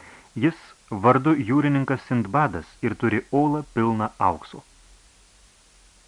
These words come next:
„Ar jūs matėte tą olą?“ paklausė Bošanas. Aš ne, bet Francas matė. Tik žiūrėkite, jam girdint nei žodžiu apie tai neprasitarkite. Francas ten buvo įvestas užrištomis akimis. Jam patarnavo nebyliai ir moterys,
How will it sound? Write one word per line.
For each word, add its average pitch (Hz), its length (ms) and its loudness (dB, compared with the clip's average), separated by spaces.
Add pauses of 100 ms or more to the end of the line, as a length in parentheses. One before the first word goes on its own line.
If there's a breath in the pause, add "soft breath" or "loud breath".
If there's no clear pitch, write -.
„Ar 110 100 2
jūs 131 240 -2
matėte 95 400 -2
tą 104 160 0 (100)
olą?“ 123 300 -2 (220)
paklausė 95 440 -6
Bošanas. 90 480 -8 (440)
Aš 113 340 2
ne, 175 240 -4 (340)
bet 104 160 -2
Francas 147 420 -4
matė. 87 300 -6 (840 loud breath)
Tik 117 180 4
žiūrėkite, 143 420 2
jam 117 240 4
girdint 113 420 2
nei 117 220 4
žodžiu 107 360 0
apie 123 180 -4
tai 101 140 -4
neprasitarkite. 101 760 -6 (540)
Francas 113 400 4
ten 107 160 -2
buvo 113 260 2
įvestas 117 480 -4
užrištomis 101 640 -6
akimis. 92 360 -12 (580 loud breath)
Jam 127 220 4
patarnavo 127 520 2
nebyliai 107 560 -2
ir 120 120 -2
moterys, 104 480 -6